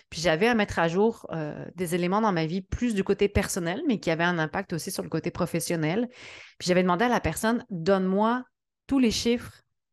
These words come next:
donne-moi les, les, les options. Moi, je vais prendre cette information-là, je vais monter des scénarios et je vais pouvoir te revenir en rencontre avec une tête éclairée, avec, avec une réflexion qui aura été faite en amont, tranquille,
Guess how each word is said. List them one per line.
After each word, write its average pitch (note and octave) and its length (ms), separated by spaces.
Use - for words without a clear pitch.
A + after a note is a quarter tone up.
donne-moi G3 420
les, F#3+ 180
les, E3 180
les F3+ 300
options. A3+ 540
Moi, C4+ 220
je G3+ 100
vais F#3 100
prendre A#3 260
cette F#3+ 180
information-là, F3+ 880
je F3 120
vais F3 140
monter F#3+ 420
des A3+ 140
scénarios G3 640
et G3+ 100
je F3+ 140
vais F3 100
pouvoir A#3+ 460
te G#3 80
revenir F3+ 420
en E3 120
rencontre F#3 600
avec E3 320
une F3+ 180
tête B3 340
éclairée, F#3+ 600
avec, F#3 400
avec F3 340
une F#3 140
réflexion A#3 600
qui G3+ 140
aura E3+ 140
été E3+ 220
faite A3+ 360
en G3 200
amont, G3 580
tranquille, A3 760